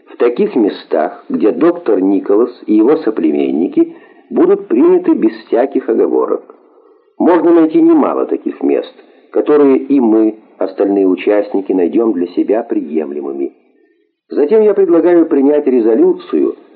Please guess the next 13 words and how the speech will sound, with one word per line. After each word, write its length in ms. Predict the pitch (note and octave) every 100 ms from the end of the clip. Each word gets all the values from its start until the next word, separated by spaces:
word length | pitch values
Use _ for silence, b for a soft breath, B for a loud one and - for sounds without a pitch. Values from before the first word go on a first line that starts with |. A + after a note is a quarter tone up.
| _
осуждающую 1160 | - D#3+ F#3 F3 G#2+ A2 A2 G#2+ G#2 - G#2+ G2+
действия 600 | E2+ A#2+ A#2 - G#2 G2
администрации 840 | D#2+ F#2+ F2+ - A2 C3+ - B2+
отеля, 600 | A#2 - E2 C#2 A#1 - - b b b b _
после 300 | D3 D3 C3+
чего 260 | C#3 F3 G3
мы 120 | D3+
сумеем, 480 | - G2 A#2+ C3 A2+
как 260 | - -
и 40 | D#2+
запланировано, 920 | D#2 D#2+ D2 D3+ F#3+ F#3 F3+ F3 - - -
провести 560 | B2+ C3+ - - F4
конгресс». 560 | - A#2+ D#2 - C#2+